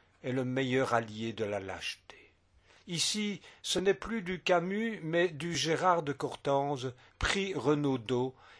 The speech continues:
et de l'Académie française, qui déclara il y a peu : « En réalité, un écrivain ne fait rien d'autre que d'écrire des biographies qui sont celles de ses personnages. Tous les livres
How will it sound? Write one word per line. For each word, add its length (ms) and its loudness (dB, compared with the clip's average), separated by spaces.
et 140 2
de 140 0
l'Académie 580 2
française, 580 -2
qui 140 -6
déclara 560 2
il 200 -8
y 100 0
a 80 0
peu : « 340 -8
En 60 -2
réalité, 720 2
un 160 0
écrivain 540 2
ne 100 0
fait 220 -2
rien 280 2
d'autre 520 2
que 140 -2
d'écrire 480 -2
des 120 0
biographies 800 0
qui 140 -6
sont 260 -2
celles 400 -2
de 120 0
ses 240 -2
personnages. 840 -4
Tous 300 6
les 200 2
livres 600 -4